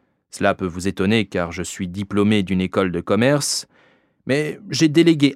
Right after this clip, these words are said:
entièrement la partie vente de l'entreprise à mon associé, qui lui est ingénieur de formation. Chacun son rôle. Moi, je crée et conçois des produits,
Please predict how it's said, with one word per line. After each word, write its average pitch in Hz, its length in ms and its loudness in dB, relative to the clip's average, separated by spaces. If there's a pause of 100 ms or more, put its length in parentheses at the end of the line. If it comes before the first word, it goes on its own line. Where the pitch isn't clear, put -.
entièrement 165 680 2
la 107 120 0
partie - 360 -4
vente 113 400 -2
de 147 80 -6
l'entreprise 147 800 -2 (160)
à 127 100 0
mon 175 140 2
associé, 127 540 -2 (480)
qui 156 140 -4
lui 185 400 0
est 151 180 0
ingénieur 160 460 4
de 139 80 2
formation. 107 500 -2 (800)
Chacun 92 360 -4
son 131 180 -2
rôle. 95 280 -4 (760)
Moi, 101 300 4 (280)
je 101 200 2
crée 131 440 0
et 151 120 2
conçois 127 380 0
des 98 120 -2
produits, 90 520 -4